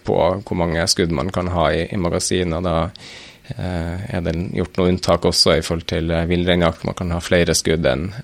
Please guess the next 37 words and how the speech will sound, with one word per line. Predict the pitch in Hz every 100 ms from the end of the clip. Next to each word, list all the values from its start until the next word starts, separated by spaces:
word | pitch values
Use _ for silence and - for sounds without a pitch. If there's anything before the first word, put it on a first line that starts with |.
| -
enn | 92 87
ellers. | 87 85 78 - -
Men | 95
det, | 87
dette | 107 98 92 85 -
baseres | 95 - 92 82 -
da | 82
egentlig | 82 85
på | 92 80 80 95 110
internasjonale | 104 - 87 95 - 90
konvensjoner | 104 92 92 - 107 98 78 113
som | - 92
da | 92 85
setter | - - - - 62 62 117 - - -
begrensninger, | 104 87 87 107 98 - 107 -
og |
igjen | 95 87 82
med, | 82 101 139
med | 113 98
samme | 98 90 87 78 95 -
begrunnelse, | 92 90 87 80 - 104
og | 87
det | 95
er |
jo | 85
da |
for | - -
å | 85
hindre | 85 85 80 78 - 117 - - - - - _ _ _
dette | - - -
med, | 90 95 110 -
ja, | - - -
skadeskyting | - 90 85 90 82 82
og, | 73 87 -
og | - 92 90 110
uforsvarlig | 110 95 98 - 87 90
skyting. | 101 107 - -